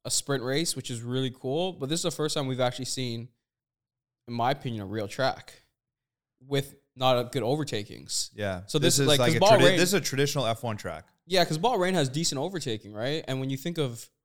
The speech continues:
Speaker 1: obviously, Jeddah and Australia, those are street circuits, right? So this is the first time we're gonna get to see these new cars under this, these conditions. So I'm kind of just s-, playing it by ear and seeing what happens.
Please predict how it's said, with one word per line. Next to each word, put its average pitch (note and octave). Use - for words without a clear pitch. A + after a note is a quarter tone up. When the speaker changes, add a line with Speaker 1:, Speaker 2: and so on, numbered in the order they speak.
Speaker 1:
obviously, C3+
Jeddah B2
and A2+
Australia, A2+
those C#3+
are A2+
street D3+
circuits, -
right? B2+
So C3
this E3+
is G#3
the F3
first D#3+
time D3+
we're C#3
gonna C3
get A#2+
to A#2+
see -
these B2+
new B2
cars B2+
under B2
this, A2+
these B2
conditions. A#2
So A2
I'm D3
kind D#3+
of C3
just -
s-, -
playing C3+
it A#2
by A#2
ear A#2
and A2
seeing A#2
what G#2
happens. A2